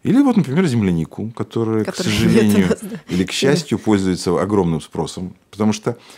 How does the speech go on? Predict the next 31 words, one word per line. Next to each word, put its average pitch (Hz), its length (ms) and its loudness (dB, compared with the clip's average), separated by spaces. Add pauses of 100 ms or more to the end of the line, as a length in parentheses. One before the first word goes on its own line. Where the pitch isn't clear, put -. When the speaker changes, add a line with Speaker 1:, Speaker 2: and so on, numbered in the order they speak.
(260)
Speaker 1:
та 123 160 -2
турецкая 127 540 0
и - 20 -6
греческая, 120 400 -2
которая 120 300 -2
приезжает 123 400 0
к - 20 -18
нам, 190 420 0
она, 123 480 -2
ну, 131 480 -4
скажем 90 260 -6
так, - 160 -8
невкусная. 98 580 -4
Почему? 95 320 -4
Потому 80 180 -6
что - 140 -8
ее 90 80 -2
собирают 101 400 -2
полузрелой, 127 580 0
потом 113 280 -2
обрабатывают, 127 680 0 (100)
Speaker 2:
Но 226 60 -4
она 302 120 -4
Speaker 1:
ее 117 120 2
Speaker 2:
же 107 60 0
Speaker 1:
же 117 80 0
Speaker 2:
очень 101 100 2
Speaker 1:
надо - 60 4
Speaker 2:
мало - 140 4
Speaker 1:
довести. 269 260 0
Speaker 2:
хранится. 254 680 -4